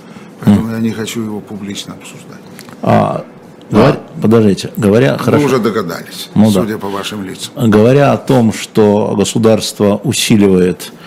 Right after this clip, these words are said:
Speaker 2: а, вот этими сроками, что здесь главное? Наказать конкретного человека, а, напугать остальных,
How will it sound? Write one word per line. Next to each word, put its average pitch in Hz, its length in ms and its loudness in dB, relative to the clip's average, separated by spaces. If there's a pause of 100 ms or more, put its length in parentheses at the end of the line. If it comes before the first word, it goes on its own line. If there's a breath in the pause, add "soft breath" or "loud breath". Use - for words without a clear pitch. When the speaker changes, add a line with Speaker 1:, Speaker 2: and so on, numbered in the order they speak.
(300 loud breath)
Speaker 2:
а, 95 1120 0
вот 101 280 0
этими 104 300 2
сроками, 123 500 0
что 156 240 -2
здесь 123 200 -2
главное? 104 520 0
Наказать 110 560 0
конкретного 117 640 0
человека, 123 760 0 (680 loud breath)
а, 101 320 2
напугать 120 560 2
остальных, 127 960 0